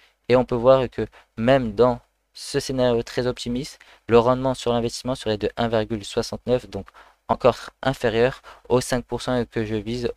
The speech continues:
au niveau du discounted cash flow. Donc, euh, clairement, sur les trois méthodes de calcul de valeur intrinsèque, on peut voir que Nvidia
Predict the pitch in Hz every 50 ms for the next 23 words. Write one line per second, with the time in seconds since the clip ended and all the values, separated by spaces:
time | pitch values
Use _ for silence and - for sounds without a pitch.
0 | _ - 110 110 107 101 107 120 120 113 110 104 - - 110 - - - 107 107
1 | - - 120 - - - _ _ _ _ _ _ - 107 98 - - 90 - -
2 | _ _ _ _ - - 110 104 - - 120 117 127 131 139 - - 92 - -
3 | - 127 131 120 - 127 120 - - 101 - - - 117 117 - 123 - - 120
4 | 117 120 113 113 113 110 110 110 - - - - - 131 139 - - - - 120
5 | - - 113 120 123 120 104 - - 113 110 - - - - _ _ _ 110 113
6 | 113 107 107 104 - 110 117 117